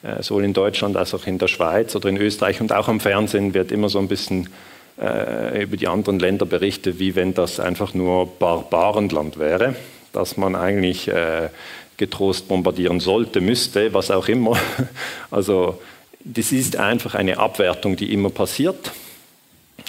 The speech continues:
Viele Leute haben das Gefühl, "Ja, ist ja eh nur Sand, ein paar Barbaren." Das stimmt überhaupt nicht. Ja. Also das ist eine Kulturnation und überhaupt ist jede Nation eine Kulturnation. Vielleicht haben Sie es wie ich, wenn Sie reisen.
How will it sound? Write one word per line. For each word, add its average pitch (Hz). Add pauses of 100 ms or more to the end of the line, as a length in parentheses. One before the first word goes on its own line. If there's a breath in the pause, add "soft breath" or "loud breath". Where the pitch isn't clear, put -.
Viele 101
Leute 95
haben 92
das 87
Gefühl, 92
"Ja, 82 (540)
ist 95
ja 98
eh 95
nur 92
Sand, 110 (920 loud breath)
ein -
paar 90
Barbaren." 92
Das 98
stimmt 107
überhaupt -
nicht. 98 (220)
Ja. - (340 loud breath)
Also 95
das 95
ist 107
eine 90
Kulturnation 110 (460 loud breath)
und 110
überhaupt 107
ist -
jede 104
Nation 82
eine 85
Kulturnation. 85
Vielleicht 98
haben 107
Sie 101
es 92
wie 104
ich, 127
wenn 110
Sie 101
reisen. 117